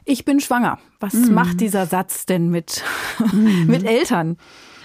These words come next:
Speaker 2: Ja, erstmal ganz viel, ne? So lebensbiografisch ist das ja ein Satz, der ja nie im Nebensatz fällt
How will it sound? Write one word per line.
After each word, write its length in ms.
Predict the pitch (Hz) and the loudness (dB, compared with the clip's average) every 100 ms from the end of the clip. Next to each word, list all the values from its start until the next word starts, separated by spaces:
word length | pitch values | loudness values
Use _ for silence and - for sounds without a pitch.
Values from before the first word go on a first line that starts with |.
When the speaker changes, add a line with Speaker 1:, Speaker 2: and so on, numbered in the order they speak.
| - - - _ - | -20 -20 -20 _ -8
Speaker 2:
Ja, 360 | 180 185 185 151 | -2 0 2 0
erstmal 260 | 165 185 | 0 -2
ganz 220 | 156 151 | 0 -4
viel, 280 | - 240 160 | -2 -2 0
ne? 220 | 160 190 214 | -2 -2 -4
So 120 | 175 | -6
lebensbiografisch 1000 | 180 175 175 - - - - 160 - 180 | -4 -4 -4 -6 -10 -8 -10 -10 -6 -6
ist 160 | - 185 | -6 -8
das 140 | 160 | -4
ja 100 | 160 | -2
ein 120 | 160 | -2
Satz, 380 | 165 170 - - - - - - | 0 -4 -6 -16 -16 -20 -20 -8
der 140 | 185 185 | -2 0
ja 260 | 170 175 165 | 0 0 2
nie 480 | 196 226 208 175 170 - - | 2 2 2 -2 -6 -16 -6
im 420 | 175 180 175 170 | -2 0 -2 0
Nebensatz 560 | 202 180 156 147 - | 0 0 -2 -6 -12
fällt 440 | - 160 151 165 | -6 -4 -2 -4